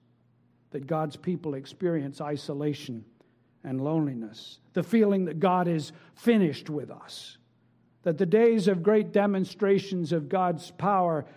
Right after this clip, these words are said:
and evidence of success in our lives is over. Let's also remember that leadership itself can be lonely. After all, you have no one to turn to. You're it. You have to provide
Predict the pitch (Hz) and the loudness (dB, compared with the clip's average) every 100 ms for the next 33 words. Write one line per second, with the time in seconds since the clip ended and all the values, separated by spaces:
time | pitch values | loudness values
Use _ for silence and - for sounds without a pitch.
0 | _ 170 160 190 208 180 180 - 170 - | _ -6 0 2 2 2 -2 -4 -8 -6
1 | 190 196 - 196 185 202 185 170 175 175 | -8 -6 -4 -2 -2 -4 -2 0 0 0
2 | 175 170 170 226 269 247 139 104 - _ | 0 2 2 4 4 2 -4 -16 -20 _
3 | _ _ _ _ _ _ _ _ _ _ | _ _ _ _ _ _ _ _ _ _
4 | _ _ _ _ _ _ _ _ _ _ | _ _ _ _ _ _ _ _ _ _
5 | 151 139 165 165 165 156 143 156 165 143 | -14 -6 -4 -2 -2 -2 0 0 0 -2
6 | 135 135 151 170 175 156 - 127 139 - | -4 -6 -2 -2 0 -2 -6 -10 -10 -12
7 | - 226 - - _ _ _ _ _ _ | -6 -6 -6 -14 _ _ _ _ _ _
8 | _ _ _ _ _ _ - 160 143 131 | _ _ _ _ _ _ -6 -4 -2 -2
9 | 151 185 131 - _ _ _ _ _ _ | 0 -2 -4 -10 _ _ _ _ _ _
10 | _ _ _ _ _ _ _ 156 147 143 | _ _ _ _ _ _ _ -8 -8 -4
11 | 151 160 175 156 147 135 151 170 151 139 | -4 0 0 0 -2 -4 -2 -2 -2 -6
12 | 123 - 190 214 180 135 110 123 175 170 | -10 -10 -8 -6 -8 -12 -12 -4 0 2
13 | 160 240 - - - _ _ _ _ _ | 2 0 -4 -16 -20 _ _ _ _ _
14 | _ _ _ _ _ _ _ _ _ - | _ _ _ _ _ _ _ _ _ -4
15 | 165 170 170 131 156 143 175 190 185 143 | -2 -2 -2 0 0 0 2 4 4 0